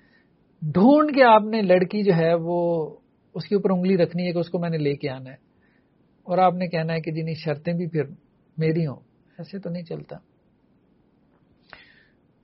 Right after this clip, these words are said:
تو خیر، حق مہر کا اگر تقاضا بھی ہو لڑکی والوں کے خاندان کی طرف سے کہ ہمارے خاندان میں ایسے ایسے رواج ہے تو اس کا برا نہیں منانا چاہیے۔ یہ نہیں کہنا چاہیے کہ جی یہ تو کوئی دنیا یا مادہ پرستی ہو رہی ہے، نہیں،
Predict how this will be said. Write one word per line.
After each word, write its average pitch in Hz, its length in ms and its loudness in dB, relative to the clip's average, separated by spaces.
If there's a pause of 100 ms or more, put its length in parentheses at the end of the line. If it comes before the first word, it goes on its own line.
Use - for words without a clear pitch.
(160)
تو 190 100 -8
خیر، 220 260 8
حق 202 120 0
مہر 185 240 2
کا 208 100 0
اگر 196 140 0
تقاضا 147 500 0
بھی 190 180 0
ہو 180 80 2
لڑکی 151 400 -2
والوں 143 280 -4
کے 147 120 -8
خاندان 139 480 -8
کی 143 120 -8
طرف 127 240 -8
سے 156 140 -12
کہ 156 100 -10
ہمارے 147 340 -6
خاندان 143 500 -8
میں 147 240 -8 (380)
ایسے 160 280 -4
ایسے 160 240 -2
رواج 127 420 -8
ہے 123 140 -12 (220)
تو - 120 -12
اس 165 100 -16
کا 269 120 -6
برا 151 360 2
نہیں 196 140 2
منانا 139 400 -6
چاہیے۔ 131 560 -6
یہ 214 80 4
نہیں 208 160 -2
کہنا 175 280 -4
چاہیے 170 340 -6
کہ 160 140 -10
جی 156 220 -8 (520)
یہ 165 120 -12
تو 170 80 -6
کوئی 160 180 -6
دنیا 151 360 -4 (640)
یا 165 80 -4
مادہ 156 260 -2
پرستی 147 440 -6
ہو 104 140 -8
رہی 104 140 -16
ہے، 127 40 -18
نہیں، 143 160 -16